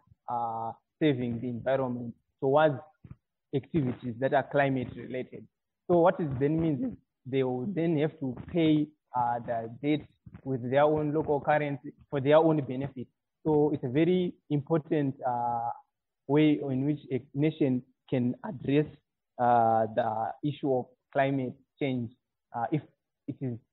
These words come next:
financially incapable of, uh, investing in deforestation. Like even, for example, recently in South Africa, I heard that, uh, the government was given a lot of money, about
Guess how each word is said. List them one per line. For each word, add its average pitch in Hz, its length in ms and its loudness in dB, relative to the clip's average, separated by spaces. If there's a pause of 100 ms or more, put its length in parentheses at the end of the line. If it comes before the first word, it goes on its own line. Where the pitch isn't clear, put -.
(120)
financially 135 600 0
incapable 135 640 -10 (400)
of, 123 120 -14 (140)
uh, 113 300 -8 (100)
investing 123 600 -8 (520)
in 120 220 -8
deforestation. 123 640 -8 (600)
Like 139 180 4 (120)
even, 139 320 4
for 127 160 -2
example, 131 380 2
recently 151 340 0
in 147 100 0
South 131 160 0
Africa, 131 540 0
I 123 140 0
heard 139 220 4
that, 123 140 0 (160)
uh, 117 260 -2 (880)
the 143 100 -6
government 123 580 0
was 120 100 -8 (100)
given 120 460 4 (100)
a 131 40 2
lot 131 120 4
of 151 100 2 (100)
money, 143 240 4
about 120 240 2